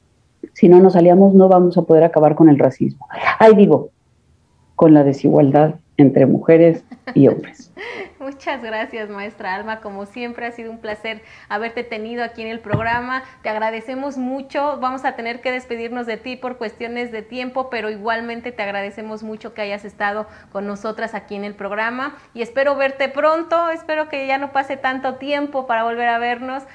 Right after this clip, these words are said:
Speaker 2: Muchísimas gracias por haber estado aquí con nosotras, maestra Alma.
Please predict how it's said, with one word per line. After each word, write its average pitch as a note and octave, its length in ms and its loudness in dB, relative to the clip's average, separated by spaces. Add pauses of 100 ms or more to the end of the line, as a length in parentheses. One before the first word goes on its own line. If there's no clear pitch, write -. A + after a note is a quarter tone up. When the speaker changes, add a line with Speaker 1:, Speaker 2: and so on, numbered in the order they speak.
(140)
Speaker 2:
Muchísimas B3+ 560 -8
gracias A#3+ 260 -6
por A3+ 140 -8
haber G#3+ 200 -4
estado G#3+ 300 -6
aquí G#3 340 -12
con G3+ 160 -10
nosotras, F#3 520 -14
maestra E3+ 380 -14
Alma. - 240 -18